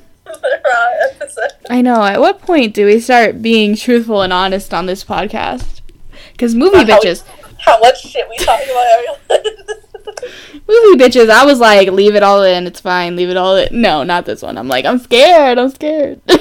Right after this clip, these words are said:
Speaker 1: it all in. Let them know who we are. All right, guys. <laughs> Thanks for listening to the podcast.
Speaker 2: Yeah, you can follow us on, uh, Instagram at moody underscore true crime podcast.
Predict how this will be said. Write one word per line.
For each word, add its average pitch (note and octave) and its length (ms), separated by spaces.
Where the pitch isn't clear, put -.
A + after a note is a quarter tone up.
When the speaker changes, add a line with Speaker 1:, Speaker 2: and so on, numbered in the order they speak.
Speaker 1:
it - 1500
all - 60
in. A#3 380
Let A3 160
them D4+ 180
know - 400
who A#3 120
we A3 120
are. G#3 680
All - 160
right, A3+ 220
guys. A3 360
<laughs> - 260
Thanks A#3+ 220
for C4+ 80
listening C#4 320
to C4+ 100
the D4 80
podcast. A#3+ 680
Speaker 2:
Yeah, A#3 260
you A3 220
can A#3+ 160
follow A3+ 380
us A#3+ 260
on, G#3+ 240
uh, G3 140
Instagram A3+ 840
at F#3 200
moody A3+ 340
underscore G#3+ 540
true A3+ 220
crime G#3 260
podcast. B3 840